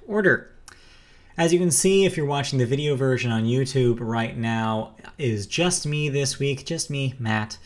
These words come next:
Mike is out on assignment, as I said before I started the recording here, in, uh, Phoenix, Arizona, watching some cars drive very, very quickly.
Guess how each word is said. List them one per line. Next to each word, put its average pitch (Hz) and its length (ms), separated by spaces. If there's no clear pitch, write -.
Mike 135 240
is 127 80
out 127 160
on 117 140
assignment, 165 520
as 107 160
I 104 60
said 98 220
before 104 280
I 98 60
started 101 300
the 92 60
recording 147 420
here, 120 260
in, 107 260
uh, 101 140
Phoenix, 185 360
Arizona, 190 480
watching 127 300
some 120 160
cars 139 380
drive 117 340
very, 113 320
very 117 300
quickly. 107 400